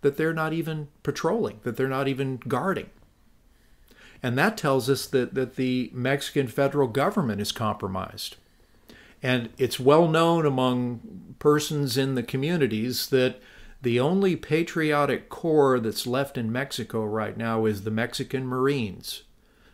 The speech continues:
They have not succumbed to the pressures of the drug lords. They're the one hope for Mexico, which obviously is overdue for some kind of revolution. You mentioned all the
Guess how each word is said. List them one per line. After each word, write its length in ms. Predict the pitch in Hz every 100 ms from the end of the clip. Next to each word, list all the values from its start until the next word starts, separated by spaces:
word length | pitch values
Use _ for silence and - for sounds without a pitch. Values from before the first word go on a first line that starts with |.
| _
They 320 | 107 120 139 143
have 220 | 151 147
not 260 | 151 147
succumbed 640 | - 147 - 175 139 127 120
to 100 | 120
the 100 | 110
pressures 760 | 151 151 147 123 110 107 -
of 240 | - 117 110
the 60 |
drug 300 | 107 127 117
lords. 460 | 107 85 - - - _ - - - _
They're 240 | 110 127 143
the 100 | 127
one 340 | 113 143 160
hope 300 | 139 160 151
for 200 | - 123
Mexico, 800 | 110 135 143 131 120 110 104 104 - - _
which 240 | 127 120 -
obviously 880 | 139 151 143 120 - 123 117 113 -
is 220 | 123 110
overdue 800 | 113 139 135 120 107 127 120 110
for 200 | - 104
some 380 | - 147 160 147
kind 320 | 127 113 110
of 140 | 101
revolution. 680 | 110 113 107 117 120 - 98 _ - - - -
You 120 | 139
mentioned 400 | 147 143 135 120
all 300 | 123 127 123
the 340 | 107 101 95